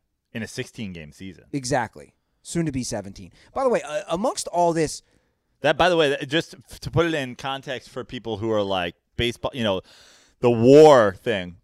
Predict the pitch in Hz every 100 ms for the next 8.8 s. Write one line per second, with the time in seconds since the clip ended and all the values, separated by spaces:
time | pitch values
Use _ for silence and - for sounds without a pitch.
0 | _ 139 - - _ - - 175 160 131
1 | 107 - _ _ _ _ _ _ _ _
2 | _ - 123 110 110 107 95 - 107 -
3 | 98 - _ 98 90 87 107 76 - _
4 | _ 107 127 151 120 135 - 147 123 113
5 | - _ _ _ 127 110 127 143 101 -
6 | 110 _ - 101 92 85 123 110 78 -
7 | 101 - - 143 - - 165 156 143 123
8 | 113 - _ - _ 143 147 110